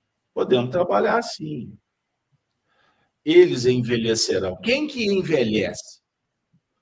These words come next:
Não é, Carlos Alberto? Todos envelheceremos. Não. Você pode envelhecer fisicamente. Seu corpo vai envelhecer. Isso é da, é da lei.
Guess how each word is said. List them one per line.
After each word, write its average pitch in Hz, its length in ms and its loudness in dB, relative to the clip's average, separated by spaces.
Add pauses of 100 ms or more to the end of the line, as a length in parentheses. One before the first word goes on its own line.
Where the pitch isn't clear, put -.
(640)
Não 104 120 -10
é, 92 60 -8
Carlos 101 260 -8
Alberto? 82 420 -10
Todos 208 360 -2
envelheceremos. 98 1200 -4 (1160)
Não. 185 440 -6 (2750)
Você 185 420 0
pode 185 340 0
envelhecer 120 1080 -4 (1040)
fisicamente. 123 880 -6
Seu - 140 -12
corpo 202 340 -4
vai 143 220 0
envelhecer. 92 640 -8 (440)
Isso - 180 -14
é - 260 -8
da, - 100 -10
é 110 140 -12
da 143 120 0
lei. 107 400 -2